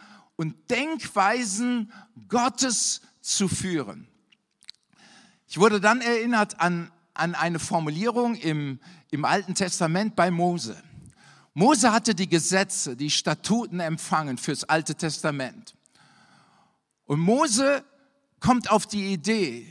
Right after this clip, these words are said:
dass nachdem er die Gesetze empfangen hatte, gelesen hatte und auch verinnerlichte hatte, niedergeschrieben hatte, kommt er auf eine Idee, die er äußert in zweite Mose dreiunddreißig, dreizehn.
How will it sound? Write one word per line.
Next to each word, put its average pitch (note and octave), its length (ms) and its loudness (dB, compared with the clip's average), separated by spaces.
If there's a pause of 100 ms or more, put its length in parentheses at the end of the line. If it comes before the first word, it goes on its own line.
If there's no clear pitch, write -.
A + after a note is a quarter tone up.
(140)
dass D3+ 160 -6
nachdem A3+ 480 0
er G#3+ 160 2
die C#3+ 160 -8
Gesetze G#3 840 0 (320)
empfangen A3 680 2
hatte, D#3+ 320 0
gelesen G#3+ 680 0
hatte F#3+ 280 -2
und D3 180 -8
auch D3+ 160 -4
verinnerlichte G#3+ 840 -2
hatte, E3+ 320 -2
niedergeschrieben F#3 840 -2
hatte, C#3+ 240 -4 (380)
kommt A3 320 2
er F3 100 6
auf F3 160 2
eine F3+ 200 2
Idee, F#3 520 0 (300)
die F3 120 0
er E3 200 2
äußert G3 440 2
in D#3 140 -2
zweite G#3+ 480 2
Mose F#3 380 2
dreiunddreißig, F3 1080 -2 (100)
dreizehn. B2 800 -8